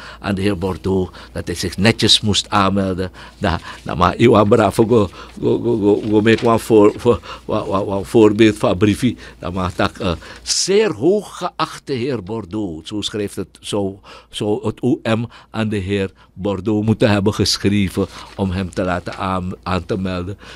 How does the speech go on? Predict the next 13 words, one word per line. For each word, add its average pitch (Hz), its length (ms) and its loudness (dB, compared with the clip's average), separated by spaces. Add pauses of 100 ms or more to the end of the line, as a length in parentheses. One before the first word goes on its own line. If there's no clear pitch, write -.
(180)
Eh, 127 180 2
eh, 131 80 -2 (420)
Iwan 107 280 -2
Bravo 92 340 -2
en 95 140 -4
een 92 160 -2
model. 85 420 -2 (320)
Ja, 113 300 -6
"Zeer 190 300 8
hooggeachte - 680 -4
heer 113 220 -6
Bordeaux, 104 520 -12 (340)
indien 214 540 -4